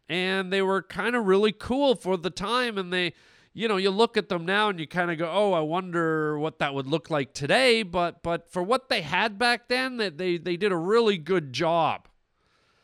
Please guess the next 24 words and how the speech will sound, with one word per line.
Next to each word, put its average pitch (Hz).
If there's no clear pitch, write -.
There's 151
some 139
really 190
neat 190
visual 165
effects, 151
and 151
there's 143
some 120
scary 143
effects. 185
There's, 131
like, 123
these 110
dark, 135
shadowy 170
figures 185
that 180
are 175
scary 180
and 165
creepy, 202
and 156
there's, 113